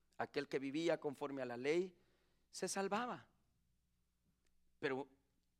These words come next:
todo lo de la ley era, como dice la Escritura, era como nuestra niñera para enseñarnos a hacer las cosas correctas y entender que hacer cosas malas tenía sus consecuencias.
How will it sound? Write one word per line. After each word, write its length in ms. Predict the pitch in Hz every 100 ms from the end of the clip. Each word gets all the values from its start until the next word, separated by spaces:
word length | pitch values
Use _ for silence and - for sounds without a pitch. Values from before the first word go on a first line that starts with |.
| _ -
todo 200 | 220 247
lo 140 | 220
de 120 | 190 151
la 100 | 147
ley 440 | 180 220 123 113 - _ _ _ -
era, 280 | 165 196 -
como 280 | 170 156
dice 320 | 143 180 196 202
la 100 | 185
Escritura, 760 | - 170 - 214 165 - - _ _ _ _ _ _ -
era 260 | 185 202
como 200 | 202 170
nuestra 480 | 165 165 151 - 156
niñera 720 | 147 151 151 190 202 135 104 _ _ _ _ _ _ _ _ -
para 180 | 151 151
enseñarnos 640 | 139 151 147 170 202 185
a 40 |
hacer 200 | 160 185
las 160 | 175 160
cosas 440 | - 214 226 233
correctas 680 | - 220 185 151 - 147 143 - - -
y 160 | 151
entender 500 | 151 147 151 143 208 202
que 100 | 175
hacer 260 | - 185
cosas 300 | 196 196 190
malas 340 | 180 208 202 -
tenía 300 | 175 170 165
sus 200 | 156 -
consecuencias. 920 | 139 139 - 160 151 - - -